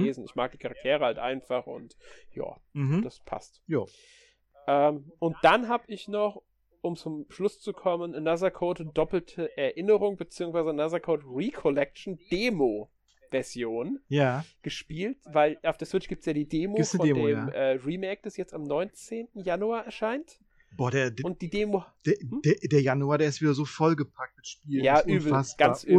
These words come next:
Speaker 2: unfassbar.
Speaker 1: Äh, ich hab mir die Demo angeschaut, komplett gespielt. Und da ist mir schon aufgefallen, ups, das ist aber jetzt anders als im Original. Also hab ich den D S, also den drei D S rausgekramt, mir das D-S-Spiel eingelegt und das erste Kapitel auf dem D S auch nochmal durchgespielt.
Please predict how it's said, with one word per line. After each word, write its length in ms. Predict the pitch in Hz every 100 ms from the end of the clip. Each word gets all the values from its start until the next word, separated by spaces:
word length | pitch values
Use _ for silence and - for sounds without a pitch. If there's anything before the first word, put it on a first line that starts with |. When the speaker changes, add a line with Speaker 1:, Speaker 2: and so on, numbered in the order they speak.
| 185
Speaker 2:
unfassbar. 600 | 170 - 135 127 - 107
Speaker 1:
Äh, 320 | 156 175 175 - _ _ _ _
ich 140 | - 202
hab 80 | 214
mir 80 |
die 60 | 196
Demo 160 | 196 160
angeschaut, 560 | 147 226 233 226 233
komplett 360 | - 190 185 170
gespielt. 640 | 156 - - 170 311 - - _ - _ _ _ _ _ _ - _
Und 220 | - 175 180
da 100 | 185
ist 100 | 202
mir 40 |
schon 140 | 208 180
aufgefallen, 380 | 185 - 196 -
ups, 380 | 196 - - -
das 260 | 120 - -
ist 200 | 175 -
aber 200 | 220 226
jetzt 340 | 208 160 - -
anders 380 | - 131 202 208
als 260 | 185 185
im 100 | 185 160
Original. 1000 | 165 156 139 127 120 117 202 262 127 113 _ - - -
Also 240 | 190 214 190
hab 80 |
ich 100 | 170
den 100 | 170
D 120 | 143 139
S, 220 | - -
also 240 | 151 143
den 160 | 135 131
drei 240 | - 170
D 80 | 185
S 160 | 175 170
rausgekramt, 500 | 165 165 - 156 131
mir 80 |
das 140 | 127 -
D-S-Spiel 460 | 131 - - 151
eingelegt 480 | 123 165 160 156 156
und 100 | 139
das 100 | -
erste 280 | - 151 -
Kapitel 320 | 156 - 131
auf 120 | 127 160
dem 80 |
D 80 | 147
S 200 | 139 -
auch 80 | 180
nochmal 180 | 202 202
durchgespielt. 640 | 190 - - - 202